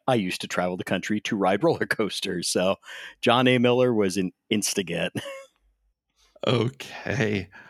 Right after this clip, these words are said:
Speaker 2: Uh, Paul, what did you wager on Luke's knowledge to pull roller coaster?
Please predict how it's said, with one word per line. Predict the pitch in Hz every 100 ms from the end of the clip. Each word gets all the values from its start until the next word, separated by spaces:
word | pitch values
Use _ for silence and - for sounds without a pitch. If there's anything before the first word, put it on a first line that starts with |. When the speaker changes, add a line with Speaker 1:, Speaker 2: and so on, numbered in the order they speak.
| -
Speaker 2:
Uh, | - 110 110 - _ -
Paul, | 151 143
what | 160
did | 190 -
you |
wager | 117 123 127 -
on | 110 95 -
Luke's | 101 117 - -
knowledge | - 92 90 101 -
to | -
pull | - 113 104 120 -
roller | 135 139
coaster? | 131 98 - 95